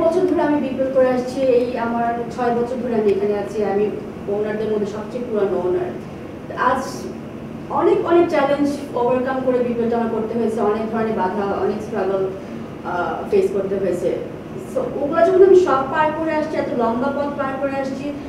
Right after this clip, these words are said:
এটার পিছনে obviously আমার বড় একটা example ছিল আমাদের দেশের, obviously আমার জননেত্রী, আমাদের মাননীয় প্রধানমন্ত্রী জননেত্রী শেখ হাসিনার ক্রিকেটের প্রতি তার উত্তেজনা, ভালোবাসা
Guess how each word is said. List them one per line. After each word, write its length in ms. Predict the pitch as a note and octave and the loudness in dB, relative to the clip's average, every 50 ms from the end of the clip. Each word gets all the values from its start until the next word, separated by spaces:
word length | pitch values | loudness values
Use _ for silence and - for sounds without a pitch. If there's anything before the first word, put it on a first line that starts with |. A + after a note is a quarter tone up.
| - - - - | -10 -8 -4 0
এটার 220 | A#3 A#3+ B3+ A#3+ A#3+ | 0 2 2 2 2
পিছনে 240 | - - D4 C#4+ | 0 -2 -2 0
obviously 400 | C#4 A#3+ A#3 A3+ A3+ B3+ - C#4 | 0 0 0 0 -2 -2 -2 -2
আমার 200 | C#4 B3+ B3 B3 - G#3+ A3 | -2 0 0 -2 0 0 2
বড় 120 | A3+ A3+ A#3+ A#3 A#3+ | 4 4 4 4 2
একটা 120 | A#3 B3 | 2 2
example 500 | A3 G#3 - A3 A3+ A3+ A3 A3 A3+ A3 A3 - - - - - - - | 2 2 2 0 0 0 0 0 0 0 0 0 -2 -4 -6 -8 -10 -10
ছিল 180 | - - A3+ G#3+ | -8 -4 -4 -2
আমাদের 440 | G#3+ G#3+ G3 - G3+ G3+ G#3 G3+ G3+ F#3+ | 0 0 0 0 0 0 0 0 0 0
দেশের, 260 | G#3+ G3 F#3+ G#3 G#3 - F#3 | 0 0 0 0 -2 0 0
obviously 260 | F#3+ G3 G3+ F#3+ - | 0 0 -2 -2 0
আমার 160 | A3 G#3 G#3 F#3 | 0 0 0 0
জননেত্রী, 400 | G3 G3 G3 G3+ G3+ G3 G3 - G3 F#3+ | 0 2 2 2 0 0 -2 -4 -2 0
আমাদের 200 | F#3+ F#3 F#3+ G3+ | 0 0 0 0
মাননীয় 340 | F#3+ F#3+ F#3+ G3 G3 G3 | 0 2 4 4 4 2
প্রধানমন্ত্রী 440 | G3+ G3 F#3 G3 G3 G3 G3+ G3 G3 | 0 0 0 0 2 2 2 0 0
জননেত্রী 420 | - F3+ F3+ F3+ F3+ F3 - G#3 - - | -2 -2 -2 -4 -4 -4 -6 -6 -4 -4
শেখ 180 | G3+ F#3+ F#3+ | -4 -4 -2
হাসিনার 400 | G3 F#3+ F#3+ F#3+ F#3+ F#3+ F#3 F3+ F#3+ - - - - - - - - - | -2 -2 0 4 4 4 4 4 0 -2 -6 -8 -10 -12 -12 -12 -12 -8
ক্রিকেটের 480 | - D4+ D4+ D4+ D#4 D4+ D4+ D4+ D4+ D4+ D4+ | -4 -2 -2 0 0 0 0 0 -2 -2 -2
প্রতি 180 | D4+ D4+ D4+ D4+ C4 | -2 -2 -2 -2 0
তার 160 | C4+ B3 A#3+ | 2 4 4
উত্তেজনা, 400 | A#3+ A#3+ A#3+ C4 B3 B3 B3 A#3+ | 4 4 4 2 2 2 0 -2
ভালোবাসা 680 | A3 G#3 G#3 G#3 G3+ A3 A3+ A3 A3 A3+ A3+ A3+ A3+ | -2 0 0 0 2 2 2 2 2 2 2 2 0